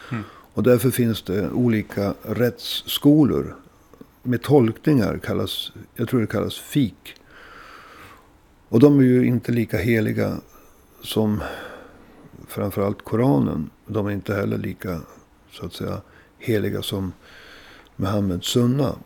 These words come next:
Speaker 2: Men tillsammans utgör de ett system som täcker in i stort sett allting. Och det som man måste förstå är kärnan i den kamp om själarna som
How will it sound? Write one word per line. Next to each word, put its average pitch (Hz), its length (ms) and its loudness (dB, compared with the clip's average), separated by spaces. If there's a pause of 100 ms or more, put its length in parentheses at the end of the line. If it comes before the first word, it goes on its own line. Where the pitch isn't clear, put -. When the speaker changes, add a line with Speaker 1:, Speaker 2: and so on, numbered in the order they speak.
(120)
Speaker 2:
Men 113 180 -2
tillsammans 135 600 2
utgör 107 380 0
de 95 120 -2
ett 90 140 -6
system 110 540 0
som 92 200 -4
täcker 104 360 -4
in 110 240 -2
i 104 40 -4
stort - 300 -6
sett - 240 -10
allting. - 440 -6 (1120)
Och - 360 0 (880)
det 123 140 4
som 143 280 2
man 135 140 6
måste 139 320 2
förstå 147 420 2
är 117 100 2
kärnan 123 880 2
i 123 180 2
den 110 300 0
kamp 139 560 0
om 104 200 -2
själarna 117 800 0 (180)
som 104 480 0